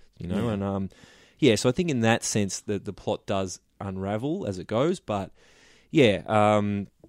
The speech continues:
Speaker 1: you know, you came to a film titled Predators, you know there are gonna be predators in it and that they're all behind it, so there was that too.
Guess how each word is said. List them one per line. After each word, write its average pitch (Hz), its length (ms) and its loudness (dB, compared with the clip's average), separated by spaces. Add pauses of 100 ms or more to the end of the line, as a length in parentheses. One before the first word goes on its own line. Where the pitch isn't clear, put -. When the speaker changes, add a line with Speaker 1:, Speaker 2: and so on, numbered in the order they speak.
(640)
Speaker 1:
you 120 120 0
know, 101 100 2
you 101 140 -4
came 120 220 -4
to 110 60 0
a 104 60 -2
film 104 600 -4
titled 95 380 -4
Predators, 90 480 -6
you 95 60 -8
know 98 140 -4
there 95 100 -2
are 92 40 -4
gonna 92 160 -8
be 90 100 -8
predators 87 560 -10
in 92 220 -8
it 113 160 -6
and 92 160 -6
that 92 140 -8
they're 90 180 -4
all 90 140 -6
behind 90 420 -8
it, - 140 -14
so 87 360 -6 (800)
there 104 100 2
was 98 140 2
that 98 180 0
too. 80 240 -4